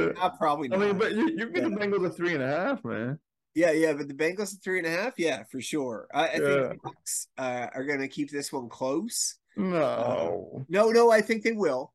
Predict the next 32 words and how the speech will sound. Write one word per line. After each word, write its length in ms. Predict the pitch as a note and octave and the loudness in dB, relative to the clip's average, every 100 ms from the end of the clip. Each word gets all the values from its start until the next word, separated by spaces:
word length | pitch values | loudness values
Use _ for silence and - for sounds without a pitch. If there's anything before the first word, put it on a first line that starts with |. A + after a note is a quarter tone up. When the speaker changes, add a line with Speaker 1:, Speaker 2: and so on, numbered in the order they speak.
| _ | _
Speaker 1:
They're 80 | E3 | -6
gonna, 140 | E3 | -6
it's 120 | D3+ - | -6 -4
gonna 160 | F#3 | -2
be 100 | E3 | -2
competitive. 500 | D#3+ D#3+ E3 D3 A#2+ | -4 -2 -2 -2 -4
They're 100 | C#3+ | -6
gonna 140 | D#3 D#3 | -4 -2
be, 180 | D#3+ | -2
play 260 | C#3+ - D3+ | -4 -4 -2
a 80 | C#3 | -2
lot 280 | C#3 D3+ D#3 | 0 0 0
better 180 | D3 | -4
than 120 | C#3 C3 | -4 -6
last 380 | C3 C3+ C3 | -4 -4 -4
week. 280 | B2 G#2+ G#2 _ - - _ | -6 -6 -8 _ -20 -20 _
But, 240 | - C#3 C3 - | -2 -2 -2 -6
um, 320 | C3 B2+ B2 | -4 -2 2
Speaker 2:
Well, 160 | F#3 A3+ | 4 4
man, 240 | G#3 A#3 | 6 6
we 80 | A#3+ | 6
say 120 | D#4+ A#3 | 6 6
that 140 | A#3 | 6
every 320 | A3+ G#3 G#3+ | 4 4 0
week, 320 | G3+ A#3 A3+ - - | 0 0 -2 -6 -10
and 200 | - F#3 | -6 -2
they 100 | G#3+ | 2
always 340 | A3+ A3+ G3+ | 4 4 2
get, 220 | - G#3 F3+ | 0 -2 0
like, 160 | F3+ | -2
eight 240 | D#3 F3 - | 2 2 2
points. 360 | - E3+ E3 D#3 | -2 -2 -2 -6